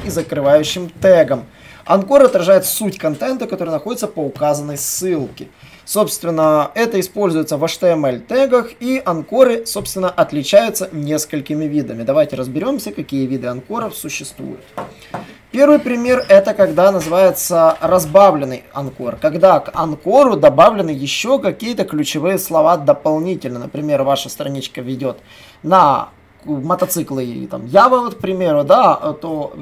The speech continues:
а вы анкором взяли такое большое длинное слово «купить мотоцикл Ява в Москве». Этот анкор называется разбавленным.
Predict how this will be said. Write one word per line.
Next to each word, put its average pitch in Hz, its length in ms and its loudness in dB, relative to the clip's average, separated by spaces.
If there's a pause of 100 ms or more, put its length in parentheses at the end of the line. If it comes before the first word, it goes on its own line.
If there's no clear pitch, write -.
(120)
а 165 160 4
вы 202 160 -2
анкором 190 420 -2
взяли 170 240 -2
такое 151 220 -4
большое 160 400 -2
длинное 131 280 -8
слово 226 300 0
«купить - 340 -8
мотоцикл 139 480 -8
Ява 143 340 2
в 120 100 -8
Москве». 127 540 -10 (300)
Этот 233 320 -2
анкор 196 340 -4
называется 151 540 2
разбавленным. 131 840 0